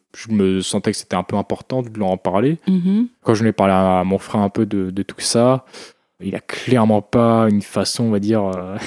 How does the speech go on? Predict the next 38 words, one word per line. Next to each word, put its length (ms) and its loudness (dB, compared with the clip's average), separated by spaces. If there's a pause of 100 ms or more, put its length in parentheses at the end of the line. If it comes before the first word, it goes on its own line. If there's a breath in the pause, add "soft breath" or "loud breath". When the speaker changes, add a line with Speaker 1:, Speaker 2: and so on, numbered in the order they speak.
(280 loud breath)
Speaker 1:
<laughs> 360 -20
humaine, 500 2
en 60 2
fait, 260 -2
de, 880 0
de 200 -4
comprendre 360 0
les 100 4
choses. 540 4
Et 960 0 (160)
pourtant, 220 4
je 40 0
suis 60 -8
quelqu'un 200 2
de 60 -2
très 180 -2
rationnel, 600 4 (640 soft breath)
mais 760 2
il 60 -6
y 80 -4
a 40 0
juste 160 0
des 100 2
choses 200 -2
qui 120 -4
ne 160 -2
captent 420 -4
pas 140 -2
dans 120 0
la 60 0
maladie 240 -2
mentale 460 -2 (100)
que, 1000 -8
qui 80 -10
sont 420 -4
super 420 -4
importantes, 500 -2
que, 440 -4